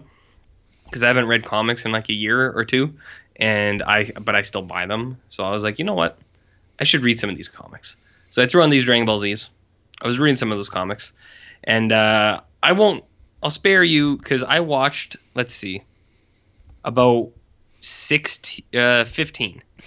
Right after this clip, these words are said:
in the last week. I watched fifteen of these movies, Jared. Uh, I won't talk about all of 'em.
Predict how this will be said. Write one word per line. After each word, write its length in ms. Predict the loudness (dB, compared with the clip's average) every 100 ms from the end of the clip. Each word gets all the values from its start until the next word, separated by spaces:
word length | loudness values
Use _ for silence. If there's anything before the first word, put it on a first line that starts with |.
| -12 -8 -6
in 100 | -4
the 60 | -2
last 380 | -2 -2 -6
week. 120 | -16 -20 _ -20 -20 _ _ -20 -20 -8
I 40 |
watched 220 | -4 -4 -2
fifteen 380 | -4 -2 -2 -2
of 80 |
these 180 | -4 -8
movies, 320 | -12 -18 -20 -20
Jared. 220 | -20 -20 _ _ _ -20 _ _ -4
Uh, 180 | -2 2
I 120 | 2
won't 220 | 2 0
talk 240 | 0 0
about 200 | 2 0
all 220 | 0 -2 -4
of 80 | -6
'em. 100 | -8